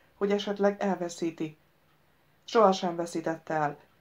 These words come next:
Az első terhesség idején aztán többé már zsinegre sem volt szüksége.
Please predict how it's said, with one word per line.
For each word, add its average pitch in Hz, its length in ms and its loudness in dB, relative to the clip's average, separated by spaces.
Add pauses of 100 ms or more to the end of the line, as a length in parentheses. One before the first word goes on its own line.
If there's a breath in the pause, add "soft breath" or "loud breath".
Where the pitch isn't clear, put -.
Az 160 140 -6
első 220 360 4
terhesség 202 680 0
idején 185 440 2
aztán 190 500 0
többé 220 300 0
már 220 200 6
zsinegre 170 420 0
sem 170 260 -2
volt 165 200 -2
szüksége. 156 640 -2